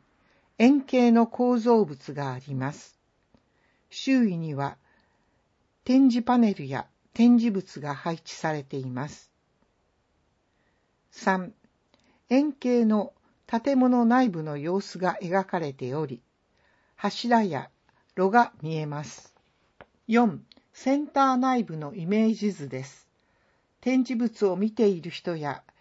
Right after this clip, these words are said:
壁面展示の様子、機材の配置状況が示されています。図終わり。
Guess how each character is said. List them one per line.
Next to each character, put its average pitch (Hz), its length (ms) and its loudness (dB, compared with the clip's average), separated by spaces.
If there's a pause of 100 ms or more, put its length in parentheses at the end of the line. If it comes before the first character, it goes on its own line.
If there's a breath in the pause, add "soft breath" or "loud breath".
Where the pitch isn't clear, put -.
(160 soft breath)
壁 208 300 0
面 233 360 2
展 220 420 2
示 151 200 -10
の 151 140 -8
様 190 220 -2
子、 151 400 -10 (640 soft breath)
機 269 160 -4
材 220 280 4
の 151 140 -10
配 208 240 0
置 214 220 -4
状 214 220 2
況 160 300 -8
が 151 140 -10
示 180 340 -8
さ 175 140 -4
れ 165 100 -6
て 135 140 -14
い 123 140 -10
ま 123 180 -10
す。 - 240 -20 (1040)
図 214 340 -4
終 156 100 -6
わ 170 200 0
り。 139 220 -12